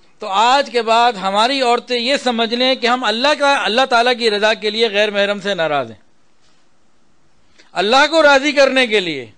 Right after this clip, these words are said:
अल्लाह ताला की मोहब्बत पाने के लिए, अल्लाह ताला को राजी करने के लिए गैर महरम से हम नाराज हैं। हमने उस तरीके से बात करनी है जैसे अल्लाह ने फरमा दिया।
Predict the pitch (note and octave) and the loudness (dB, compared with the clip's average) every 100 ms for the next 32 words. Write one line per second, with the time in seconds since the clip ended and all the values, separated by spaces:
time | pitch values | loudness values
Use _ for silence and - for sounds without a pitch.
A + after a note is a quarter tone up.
0 | _ _ _ _ _ - E3+ A#3 C4+ C4 | _ _ _ _ _ -8 -4 0 2 2
1 | C4 C#4 C#4 A#3+ A3+ B3 D4+ D#4+ D4+ C4 | 2 0 -2 -2 -2 0 2 2 2 2
2 | C4 A3 A3 G3+ F#3 C3+ - - _ _ | 2 0 0 0 0 -2 -8 -20 _ _
3 | _ _ _ _ _ _ _ _ _ - | _ _ _ _ _ _ _ _ _ -8
4 | F#3 B3+ C4 A#3+ C4 C4 B3+ G#3+ A3+ C#4+ | -2 0 2 2 2 2 2 2 0 0
5 | B3+ A#3 A#3+ G#3 A3+ A#3 B3 G3+ G#3+ A3 | 0 0 -2 -4 -4 0 -2 0 -2 0
6 | G#3 G3+ G#3+ G3 G#3 G3 E3+ C#3 A#2+ G2+ | -2 -4 -4 -4 -4 -4 -6 -6 -8 -12
7 | G2 _ _ _ _ _ _ _ _ _ | -20 _ _ _ _ _ _ _ _ _
8 | _ _ _ _ _ _ - F3+ G#3+ A3+ | _ _ _ _ _ _ -12 -10 -6 -8
9 | G#3+ G3 G#3 G#3 G#3+ - A#3 G3+ F#3 F#3+ | -6 -6 -6 -4 -4 0 -2 0 -2 -2
10 | F#3 E3+ F#3+ G3 E3+ D#3 D#3 D3 C#3+ D3 | -8 -8 -10 -8 -8 -8 -10 -10 -12 -14
11 | B2+ A#2+ A2+ A2 | -18 -20 -20 -20